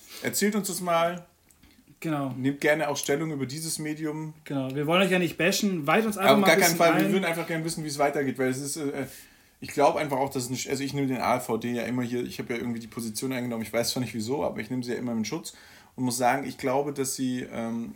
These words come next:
Speaker 1: schon ein Stück weit, äh, auch einfach in einer super schwierigen Situation sind, die einfach schwer zu managen ist.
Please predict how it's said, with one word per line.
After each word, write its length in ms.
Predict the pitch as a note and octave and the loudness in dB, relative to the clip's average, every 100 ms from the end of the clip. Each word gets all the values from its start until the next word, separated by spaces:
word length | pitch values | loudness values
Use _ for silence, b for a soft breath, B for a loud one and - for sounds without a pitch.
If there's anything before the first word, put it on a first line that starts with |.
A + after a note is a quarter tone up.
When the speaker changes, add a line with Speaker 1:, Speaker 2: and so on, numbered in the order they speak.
| - | -12
Speaker 1:
schon 280 | - C#3+ C#3+ | -8 -6 -6
ein 40 | |
Stück 300 | C3+ D#3 C#3 | -6 -8 -6
weit, 380 | C#3 C3 C3 C3 - | -2 -2 -2 -6 -14
äh, 320 | - A#2 A#2 A2+ A2+ b b b b _ | -10 -8 -6 -8 -12 b b b b _
auch 160 | A2 G#2+ | -6 -6
einfach 200 | A#2 A#2 | -6 -6
in 60 | A#2+ | -4
einer 120 | A#2 | -4
super 300 | A2 B2+ C#3+ | -4 -6 -6
schwierigen 400 | C3 C3+ C3 C3 | -6 -4 -4 -4
Situation 560 | B2+ B2 B2 A2+ C3 C#3 | -6 -6 -6 -6 -6 -4
sind, 160 | B2 G#2+ | -4 -4
die 100 | G#2 | -4
einfach 220 | G#2 G#2+ | -6 -8
schwer 340 | - A2 A2+ | -6 -4 -4
zu 140 | - C3 | -4 -6
managen 440 | B2 A2+ - G#2+ | -6 -6 -8 -8
ist. 180 | F#2+ | -8